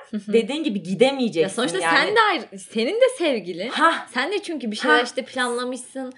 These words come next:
Speaker 1: "Ne güzel hayatımı geçireceğim insanı buldum." demişsin. Mesela ben hatırlıyorum o muhabbeti. Hani ya ben evlenebilirim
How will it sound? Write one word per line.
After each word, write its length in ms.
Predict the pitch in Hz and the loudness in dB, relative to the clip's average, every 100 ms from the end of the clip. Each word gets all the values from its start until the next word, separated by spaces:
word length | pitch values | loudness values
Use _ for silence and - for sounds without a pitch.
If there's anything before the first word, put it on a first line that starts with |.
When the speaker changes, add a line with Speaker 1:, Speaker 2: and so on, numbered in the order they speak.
| _ _ _ _ _ | _ _ _ _ _
Speaker 1:
"Ne 180 | 233 262 | 0 0
güzel 280 | 254 277 269 | 2 0 0
hayatımı 400 | 254 254 254 254 | 0 -2 -2 -4
geçireceğim 420 | 247 240 214 254 | -4 -4 0 0
insanı 280 | 233 240 233 | 0 -6 -6
buldum." 360 | 214 208 233 196 | -4 -4 -4 0
demişsin. 580 | 190 208 - - 196 | -2 -2 -8 -10 -10
Mesela 300 | 175 190 180 | -8 -6 -6
ben 160 | 196 214 | -4 -4
hatırlıyorum 560 | 208 220 233 247 254 190 | -4 -8 -6 -2 -2 -2
o 80 | |
muhabbeti. 540 | 170 165 170 156 208 339 | -6 -6 -6 -6 -6 -4
Hani 320 | 277 240 - _ _ - | -4 -6 -8 _ _ -4
ya 140 | 190 | 2
ben 160 | 247 262 | 2 2
evlenebilirim 840 | 240 220 240 226 214 240 196 156 | 0 -2 -4 -4 -4 -4 -6 -10